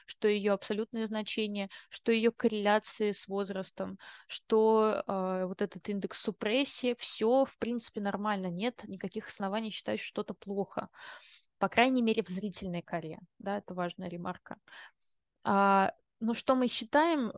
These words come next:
Мы считаем, что симптоматика обусловлена именно не сниженным торможением, а конститу-, э, конститутивно повышенным у этих женщин возбуждением, независимо причем от фазы цикла. И, возможно, именно это обусловливает то, что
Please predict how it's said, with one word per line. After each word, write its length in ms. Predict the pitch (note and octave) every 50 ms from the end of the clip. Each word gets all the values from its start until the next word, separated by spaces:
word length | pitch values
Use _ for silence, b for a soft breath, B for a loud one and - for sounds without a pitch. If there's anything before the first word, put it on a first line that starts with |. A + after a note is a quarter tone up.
| -
Мы 160 | - A3 A#3 B3+
считаем, 400 | - - A3+ - B3+ C4 C4 A#3+
что 220 | - - - A3+
симптоматика 800 | - - A#3 A3+ - - A3+ A3 A3+ B3+ C#4 - - - - A3+
обусловлена 600 | G#3+ G3 G#3 - - - C4 C4+ B3 A#3 A3+ G#3+ -
именно 480 | - - A#3 B3 B3+ B3+ A3+ G#3+ G3+ G3
не 320 | G3 G3+ A3 A3+ A3 - _
сниженным 640 | - - - - A3+ C#4 D#4 D4 C#4 C4 A#3+ A3 G3
торможением, 720 | - - G3+ G3+ G3 G3+ G3+ F#3 F#3+ G3+ F#3+ F#3 F#3 F3+ - _
а 160 | - G#3 G#3+
конститу-, 360 | - - A3+ G3+ - - G#3+ _ - - - _ _ - _ -
э, 180 | A3+ G#3 G3+
конститутивно 800 | - - A3+ G#3+ - - A3 - A3+ - - - D4+ D4+ C#4 A#3+
повышенным 640 | - - G#3+ G3+ G#3 A#3+ C4 - - - G#3 G3 G3
у 40 |
этих 240 | G3 F#3+ - G#3+ G3+
женщин 440 | F#3 G3+ A3 A3+ A3 - A3+ G#3 G3 B B B B B B
возбуждением, 960 | G#3 G#3+ G3 F#3+ A3+ A#3 G#3 - - G#3+ A#3+ A#3 A3+ G#3 G3 F#3 F3 F3 F#3
независимо 680 | G#3+ A#3 A#3 A3 A3+ G#3+ G#3+ A3 - - - G3 F3+
причем 360 | - - - F3 - - F3+ F3+
от 100 | F3 -
фазы 240 | - G3 F#3+ F#3 G3
цикла. 460 | - - - A#3 - - F#3 F#3 - B B B B B
И, 100 | - A3
возможно, 460 | G3 A3 G#3+ G#3+ A#3 C4 C#4+ B3 B3+ A#3
именно 460 | - - A#3+ A#3+ A#3+ A#3 A3 A3 - -
это 320 | A3 A#3+ C4 - - A3
обусловливает 800 | G#3+ F#3+ A3 G#3 - - G#3+ G#3+ G#3 G3+ G3+ F#3+ G3 F#3+ F#3 - _
то, 180 | - A#3+ C4 C#4+
что 340 | - - - - G#3 G3 F#3+